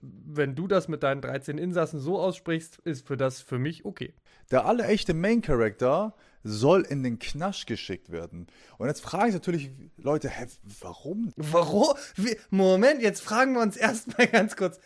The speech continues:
Speaker 1: warum? Wie konnte es dazu kommen? <laughs> Grüße gehen raus an Mimi. Ich glaube, er hat über dreizehn Videos davon produziert, wieso es dazu kommen konnte, Apo. Du musst dir ja mal eins von angucken.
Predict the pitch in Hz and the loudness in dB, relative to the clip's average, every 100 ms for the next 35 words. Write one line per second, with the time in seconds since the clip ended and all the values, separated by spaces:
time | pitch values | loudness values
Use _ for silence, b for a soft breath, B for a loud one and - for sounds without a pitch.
0 | b b 143 175 165 190 349 277 160 147 | b b 4 6 6 6 4 4 0 -2
1 | 165 202 240 214 202 180 - 185 226 226 | -4 0 4 4 4 -2 2 4 4 2
2 | 208 165 233 381 320 190 - 233 - 214 | -8 0 2 4 2 0 0 0 2 0
3 | - 202 - 196 - - - 220 247 226 | 0 -4 -2 -4 -4 -8 -8 -12 -10 -6
4 | 208 196 202 208 196 208 262 262 247 220 | -4 0 0 0 -2 -4 -6 -8 -6 -8
5 | 143 - B B 175 - 190 185 185 180 | -10 -16 B B -6 -2 -2 4 6 6
6 | 165 165 151 156 151 151 143 139 147 135 | 6 6 6 6 4 2 2 4 2 2
7 | 135 131 131 135 123 120 104 127 117 - | 0 -2 -2 0 0 0 -2 -4 -4 -4
8 | 127 113 - 147 139 - 170 160 151 139 | -6 -6 -6 -6 -6 -2 0 2 -2 -4
9 | 170 170 214 220 220 185 190 240 208 311 | -2 0 2 2 4 4 4 -2 2 4
10 | 359 294 196 190 165 170 151 170 156 143 | 4 2 4 4 4 0 2 0 0 -4
11 | 147 185 208 - 214 180 156 151 170 202 | -4 -6 -8 -2 -2 0 -2 -2 -4 -4
12 | 269 294 294 208 151 139 | -4 -4 -2 -2 -4 -6